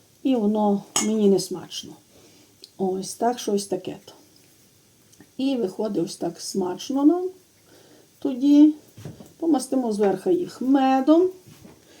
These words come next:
Сметанку я розморожую, зараз вона розмерзнеться. Ось, і буде смакота. Так що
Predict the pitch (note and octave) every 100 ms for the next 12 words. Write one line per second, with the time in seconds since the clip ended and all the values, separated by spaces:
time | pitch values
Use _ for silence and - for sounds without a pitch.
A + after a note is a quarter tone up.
0 | - _ - A#3+ C4 C4+ A#3 G3+ G3+ G3+
1 | F3+ E3 - - A#3 B3+ A3+ G3 F3+ A3
2 | C#4 D4 C#4 A3+ G#3+ G3 F#3+ F#3+ F3 F3
3 | G#3+ C#4+ C#4+ D4 C#4 - C4+ C4+ _ _
4 | - - - - - - - _ C#4 C4
5 | B3+ B3+ - G4+ F4 E4 D#4+ D4 - -
6 | - E4 D4+ D4+ - D4 D4 - - -
7 | - - G3+ - G3+